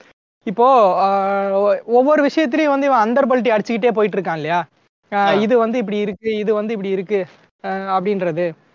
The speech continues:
Speaker 1: ஆ, ஒரு
Speaker 2: ஆ.
Speaker 1: தெளிவான விளக்க-, விளக்கம் கொடுக்கறது கிடையாது. இன்னொன்னு, அந்த மெசேஜ் வந்து அவன் அனுப்பிச்சு, எல்லா மெசேஜும் அவன் படிச்சிட்டு இருப்பான்ல. அப்போ
Speaker 2: ஆமா.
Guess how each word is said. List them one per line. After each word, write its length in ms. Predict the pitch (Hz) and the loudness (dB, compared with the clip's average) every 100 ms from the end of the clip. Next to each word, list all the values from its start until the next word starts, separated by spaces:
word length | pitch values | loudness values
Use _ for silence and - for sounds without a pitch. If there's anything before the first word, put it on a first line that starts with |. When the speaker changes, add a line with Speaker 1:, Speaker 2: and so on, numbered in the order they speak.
| _ - | _ -8
Speaker 1:
ஆ, 220 | 196 196 | -2 0
ஒரு 220 | 196 208 214 | 2 2 2
Speaker 2:
ஆ. 40 | |
Speaker 1:
தெளிவான 500 | 262 294 302 311 311 | 2 2 2 2 2
விளக்க-, 480 | 247 262 - 277 208 | 0 -2 -4 -4 -2
விளக்கம் 500 | 190 233 285 302 247 | 0 -2 0 -2 0
கொடுக்கறது 360 | 247 247 233 | -2 0 0
கிடையாது. 420 | 214 208 196 180 262 | 2 2 2 2 2
இன்னொன்னு, 720 | 233 285 294 220 202 302 - | 0 2 2 2 0 -2 -4
அந்த 440 | 220 214 214 208 190 | -4 0 0 2 0
மெசேஜ் 360 | 202 208 339 | -2 0 0
வந்து 220 | 277 269 285 | 2 2 2
அவன் 180 | 262 | 2
அனுப்பிச்சு, 380 | 220 254 277 233 | 0 0 2 2
எல்லா 300 | 208 240 262 | 2 0 0
மெசேஜும் 240 | 247 262 277 | 0 0 2
அவன் 280 | 247 214 | 0 0
படிச்சிட்டு 240 | 220 262 220 | -2 -2 -4
இருப்பான்ல. 380 | 170 180 165 180 _ _ _ _ _ _ | -4 -4 -4 -8 _ _ _ _ _ _
அப்போ 280 | - 202 220 | -6 2 4
Speaker 2:
ஆமா. 280 | 277 277 226 | 4 2 -4